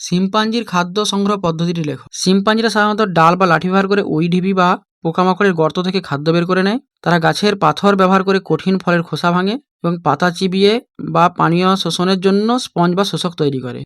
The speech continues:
একটি কঠিন ও গ্যাসীয় বর্জ্য পদার্থের উদাহরণ দাও। এটি কঠিন বর্জ্যের উদাহরণ হলো প্লাস্টিক বা কাঁচ। এটি গ্যাসীয় বর্জ্য হবে কার্বন ডাইঅক্সাইড, সালফার ডাইঅক্সাইড, মিথেন ইত্যাদি। ইলেকট্রিক ইস্ত্রি চালু করা হলে, হলো, এখানে কোন শক্তি কোন শক্তি রূপান্তরিত হয়েছে?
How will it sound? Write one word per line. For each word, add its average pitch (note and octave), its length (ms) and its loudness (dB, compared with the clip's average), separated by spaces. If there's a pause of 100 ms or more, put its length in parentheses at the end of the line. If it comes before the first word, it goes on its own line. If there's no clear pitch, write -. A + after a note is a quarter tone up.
(120)
একটি F3+ 280 -2
কঠিন A#3 480 2 (260)
ও G3 100 2
গ্যাসীয় F3 480 2 (460)
বর্জ্য F3 260 0
পদার্থের G3 340 0
উদাহরণ D#3 340 0
দাও। C3 140 -10 (200)
এটি E3 140 -6
কঠিন F#3 240 0
বর্জ্যের G#3+ 280 4
উদাহরণ G3+ 240 2
হলো G#3+ 140 2
প্লাস্টিক G3 640 0 (220)
বা F3 120 4
কাঁচ। F3 400 2 (140)
এটি F3 120 0
গ্যাসীয় E3+ 320 2
বর্জ্য G#3 260 2
হবে G#3 140 2
কার্বন F3 320 4
ডাইঅক্সাইড, F#3 380 0
সালফার E3 320 -2
ডাইঅক্সাইড, F3 400 -2
মিথেন F3+ 560 0 (120)
ইত্যাদি। C3+ 460 -4 (140)
ইলেকট্রিক G3+ 420 0
ইস্ত্রি A3+ 260 -2
চালু G3 240 0
করা G#3 200 2
হলে, G3 320 0 (340)
হলো, G3 160 6
এখানে F3+ 240 2
কোন F#3+ 180 -2
শক্তি G3 260 -4
কোন F3 120 -2
শক্তি F3 240 -4
রূপান্তরিত E3+ 420 -4
হয়েছে? E3+ 360 -2